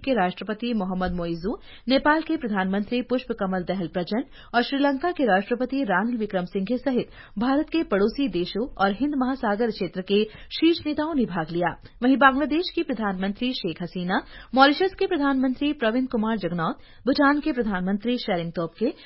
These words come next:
और सेशल्स के उपराष्ट्रपति अहमद अफीफ भी समारोह में शामिल हुए। इस बीच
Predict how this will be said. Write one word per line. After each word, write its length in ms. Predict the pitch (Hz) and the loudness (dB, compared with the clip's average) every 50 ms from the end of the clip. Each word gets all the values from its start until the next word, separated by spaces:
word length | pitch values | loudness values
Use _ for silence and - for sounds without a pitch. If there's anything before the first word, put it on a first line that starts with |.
| - - - 240 | -16 -6 -2 0
और 60 | 277 | 0
सेशल्स 420 | 277 - 311 302 - 359 370 - | 2 4 2 4 4 2 -2 0
के 100 | - 359 | 0 -2
उपराष्ट्रपति 720 | 330 - - 247 247 247 - 269 240 269 262 285 302 269 | -2 2 4 4 4 4 2 -2 0 0 0 2 2 2
अहमद 300 | 226 226 214 220 233 226 - | 2 4 4 2 0 0 -2
अफीफ 280 | 196 220 - 285 302 262 | -6 -6 -4 -4 -4 -4
भी 180 | 208 202 - - | -2 -4 -6 -6
समारोह 440 | - - 247 220 226 233 269 294 285 | -4 0 0 0 0 0 0 0 2
में 80 | 262 240 | 2 0
शामिल 340 | - - 185 156 156 156 165 | 0 0 -2 -2 -2 -4 -6
हुए। 220 | 156 175 156 - - - - _ - - | -4 -6 -6 -6 -8 -16 -20 _ -8 -4
इस 100 | 190 214 | -2 -2
बीच 260 | 165 165 190 214 285 | -2 -2 -2 -2 -2